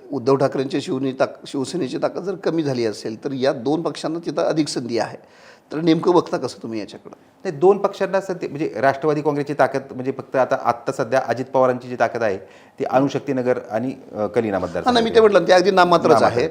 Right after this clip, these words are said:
Speaker 1: पण मग
Speaker 2: अ,
Speaker 1: भाजप आणि एकनाथ शिंदेची जी ताकद आहे त्याच्याकडे कसं बघता?
Speaker 2: हां, तर भाजप आणि एकनाथ शिंदेची ताकद आणि त्याला ह्या सगळ्या, अ, शिवसेना आणि काँग्रेसमधील नाराजी, तर याचा जो फटका बसणार आहे, त्याच्यामुळे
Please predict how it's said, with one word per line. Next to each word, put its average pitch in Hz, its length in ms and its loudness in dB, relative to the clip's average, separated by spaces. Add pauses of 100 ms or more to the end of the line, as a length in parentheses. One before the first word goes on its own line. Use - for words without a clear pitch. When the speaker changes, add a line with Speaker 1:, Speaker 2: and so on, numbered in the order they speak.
(340)
Speaker 1:
पण 120 140 4
मग 110 120 6
Speaker 2:
अ, 104 40 2
Speaker 1:
भाजप 143 400 2
आणि 202 220 2
एकनाथ 185 260 0
शिंदेची 175 440 -4
जी 175 160 -8
ताकद 123 260 2
आहे 113 100 0
त्याच्याकडे 143 320 -2
कसं 117 200 -6
बघता? 98 220 -6
Speaker 2:
हां, 117 140 -2
तर 143 60 -2
भाजप 151 360 -2
आणि 190 140 0
एकनाथ 175 240 -4
शिंदेची 156 340 -6
ताकद 131 360 0 (220)
आणि 113 160 -6
त्याला 151 380 2
ह्या 151 220 -6
सगळ्या, 139 380 0 (360)
अ, 117 200 0
शिवसेना 131 420 -2
आणि 135 200 0
काँग्रेसमधील 127 520 -2
नाराजी, 98 400 2 (400)
तर 113 40 -12
याचा 143 280 2
जो 180 200 0
फटका 151 240 -2
बसणार 151 220 -2
आहे, 151 60 -2
त्याच्यामुळे 151 360 -4